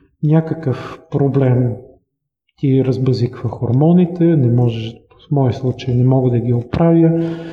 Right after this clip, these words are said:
започвам да ям, това ми разбазиква още повече хормоните, заради което си влошавам още повече храненето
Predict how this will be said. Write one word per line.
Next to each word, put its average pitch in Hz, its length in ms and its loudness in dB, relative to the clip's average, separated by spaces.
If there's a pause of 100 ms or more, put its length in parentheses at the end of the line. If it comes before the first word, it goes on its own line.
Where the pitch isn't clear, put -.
(240)
започвам 131 580 -2
да 113 200 0
ям, 147 340 2 (420)
това 113 240 0
ми 156 180 2
разбазиква 175 600 0
още - 320 -4
повече 120 360 -2
хормоните, 117 720 0
заради 165 380 0
което 131 520 -4 (840)
си - 160 -4
влошавам 131 560 0
още 170 300 -2
повече 175 380 2
храненето 175 720 2